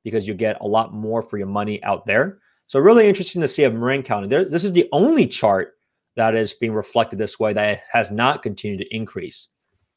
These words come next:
Could be also a buying opportunity for those that th-, want a little bit <laughs> less of a competition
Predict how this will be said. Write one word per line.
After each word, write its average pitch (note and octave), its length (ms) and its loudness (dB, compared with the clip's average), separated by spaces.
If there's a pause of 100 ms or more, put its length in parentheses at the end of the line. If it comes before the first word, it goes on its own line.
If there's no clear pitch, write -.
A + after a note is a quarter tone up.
(100)
Could F#3 100 4
be G3 400 4
also C#3+ 280 4
a C#3+ 40 6
buying G#3 300 4
opportunity A2+ 440 2
for G#2+ 120 -4
those A2+ 300 2
that A#2 240 2 (420)
th-, A2+ 140 -12
want C3 240 0
a - 20 -2
little C3+ 200 4
bit C3+ 120 2
<laughs> - 0 -
less D#3+ 300 2
of E3 80 0
a C#3 60 2
competition A#2+ 680 -4